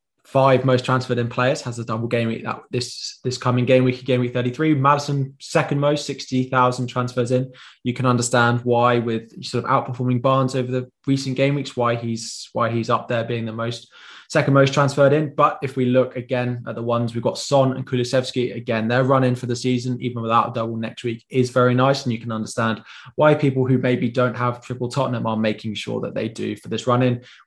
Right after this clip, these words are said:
Mount up there again. Yes, Chelsea's run in is good. And if they get knocked out of Europe, there's a chance that their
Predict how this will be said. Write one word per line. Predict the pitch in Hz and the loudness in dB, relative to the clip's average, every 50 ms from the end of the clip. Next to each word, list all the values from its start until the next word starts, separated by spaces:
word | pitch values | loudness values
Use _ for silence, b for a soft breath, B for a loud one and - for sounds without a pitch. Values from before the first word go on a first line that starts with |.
| _ _ _ - | _ _ _ -4
Mount | 131 131 147 160 160 156 - | 0 2 4 4 4 4 2
up | 165 156 - | 0 -2 0
there | - 151 147 143 | 2 2 2 2
again. | 143 139 151 147 147 147 147 139 - _ _ _ | 2 0 2 2 2 0 0 -4 -10 _ _ _
Yes, | - 123 127 131 127 123 - - - | -6 -2 0 0 0 0 -4 -8 -10
Chelsea's | - - 131 127 120 - 123 107 120 | -6 -4 -4 -2 -2 -4 -4 -2 -2
run | 120 120 120 | -2 -2 -2
in | 120 117 117 | -2 -4 -4
is | 117 113 | -6 -6
good. | - - 151 156 151 - - - | -2 0 2 2 2 0 -2 -4
And | 127 123 | -4 -4
if | 120 117 | -2 -4
they | - 117 | -4 -4
get | 110 120 113 107 | -2 -2 -2 -2
knocked | 117 113 - - - | -4 -8 -8 -4 0
out | 120 117 117 - | 2 2 2 2
of | 104 107 - | 0 -2 -2
Europe, | 123 123 123 120 117 | 0 2 2 2 0
there's | 123 120 113 | -2 -6 -8
a | 117 | -8
chance | - - - 113 113 113 104 98 | -10 -8 -4 -4 -2 -2 -4 -6
that | - 113 - | -10 -6 -2
their | 117 113 110 104 B | -2 0 -2 -2 B